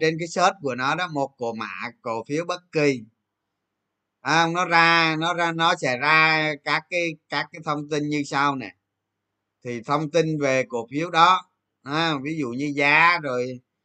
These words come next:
rồi, rồi hiện tại, rồi sở hữu nước ngoài, E B S, B V rồi gì đó. Qua cơ-, qua cái thứ hai là tổng quan, cái thứ ba là tài chính. À, tài chính thì các bạn xem theo năm.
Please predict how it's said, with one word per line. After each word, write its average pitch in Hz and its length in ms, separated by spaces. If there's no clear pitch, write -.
rồi, 127 300
rồi 127 300
hiện 117 320
tại, 117 400
rồi 127 520
sở 117 300
hữu 117 240
nước 160 240
ngoài, 131 280
E 151 120
B 147 60
S, 160 320
B 165 60
V 156 220
rồi 139 160
gì 151 120
đó. 170 180
Qua 147 240
cơ-, 143 200
qua 151 280
cái 156 140
thứ 170 160
hai 151 280
là 123 180
tổng 107 260
quan, 147 320
cái 143 180
thứ 175 80
ba 156 280
là 135 220
tài 127 240
chính. 160 140
À, 151 280
tài 139 160
chính 151 140
thì 143 300
các 160 160
bạn 120 220
xem 156 280
theo 160 160
năm. 156 300